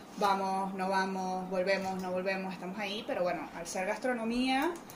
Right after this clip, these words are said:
así sea por delivery o lo que sea, como que trabaja,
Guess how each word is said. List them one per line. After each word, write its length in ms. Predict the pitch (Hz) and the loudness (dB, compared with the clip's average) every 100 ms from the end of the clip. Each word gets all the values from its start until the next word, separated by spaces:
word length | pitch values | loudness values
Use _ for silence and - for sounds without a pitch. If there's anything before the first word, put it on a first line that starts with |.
| - - - | -16 -12 -8
así 180 | 185 185 | -6 -2
sea 280 | - 202 208 | 2 2 4
por 120 | 220 | 2
delivery 360 | 180 190 240 | 4 4 4
o 40 | 240 | 2
lo 80 | 185 | 2
que 100 | 180 | -2
sea, 200 | 202 233 | -2 -2
como 220 | 214 175 | -2 -4
que 180 | 156 - - - | -6 -8 -10 -2
trabaja, 560 | 190 196 214 - 156 | 2 6 4 4 -4